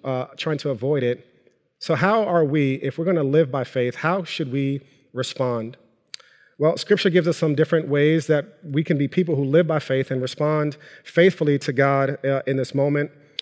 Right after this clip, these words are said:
To respond to, in faith is something much different than denying and avoiding, because faith is this deliberate confidence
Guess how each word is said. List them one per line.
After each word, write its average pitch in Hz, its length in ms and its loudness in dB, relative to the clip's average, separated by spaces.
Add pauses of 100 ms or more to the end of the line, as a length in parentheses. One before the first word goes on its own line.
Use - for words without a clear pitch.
(160)
To - 80 0
respond 196 380 2
to, 175 320 4 (360)
in 202 140 6
faith 160 400 2
is 147 100 0
something 156 440 0 (100)
much 160 240 -2
different 147 420 -2 (480)
than 123 140 -2
denying 151 440 2
and 135 120 0
avoiding, 139 600 0 (520)
because 151 460 2 (100)
faith 214 340 2
is 175 300 4
this 151 380 -2 (160)
deliberate 170 640 2
confidence 135 720 -6